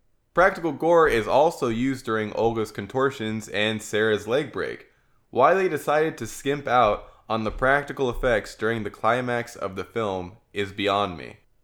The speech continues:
A red filter is used when Death starts blowing up heads, which makes it hard to see what's going on. I don't know if the filter was supposed to be an homage to the color of the original, but in the remake,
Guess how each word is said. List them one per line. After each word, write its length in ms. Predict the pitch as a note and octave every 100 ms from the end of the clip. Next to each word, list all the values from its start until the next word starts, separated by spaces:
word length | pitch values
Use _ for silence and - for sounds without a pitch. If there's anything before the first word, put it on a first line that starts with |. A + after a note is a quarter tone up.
| _ _
A 60 | C3+
red 240 | F#3+ G#3
filter 480 | - G#3 G#3+ F3 E3
is 260 | C3 A#2
used 360 | A#2 C#3+ E3 D#3
when 220 | A#2 G#2+
Death 240 | G2+ A2 A#2
starts 460 | - A2+ A2 -
blowing 420 | - G#2+ G#2+ G#2+
up 180 | G2 E2+
heads, 440 | G#2 A2+ C3+ B2+ A2
which 260 | G#2 -
makes 280 | A2+ A#2+ -
it 120 | A#2+
hard 360 | - A2+ A#2 A2
to 80 | G#2
see 260 | - A#2+
what's 240 | A#2+ G#2+ -
going 320 | G#2+ G2+ G2+
on. 300 | G2 A#2+ D3+ - _ _ _
I 140 | - C3+
don't 300 | D#3+ G3+ D3
know 280 | D#3 D#3+ D3
if 160 | C#3+
the 120 | C3
filter 520 | G#2+ C3+ C#3 C#3 C#3 A#2+
was 220 | A2+ -
supposed 420 | G#2+ - A#2 -
to 80 | A2
be 320 | A2 A2 G#2+
an 260 | G2 F#2+ F#2+
homage 640 | G2 G2+ G#2 A2 A2 -
to 140 | - G#2
the 80 |
color 420 | - A2+ G#2+ G#2+ G2+
of 220 | G2 F#2
the 100 | G2+
original, 600 | G#2+ D3 G#2+ G2 G#2 - _ _ _ -
but 120 | C#3
in 100 | D3
the 80 | B2+
remake, 540 | D#3+ E3 B2+ B2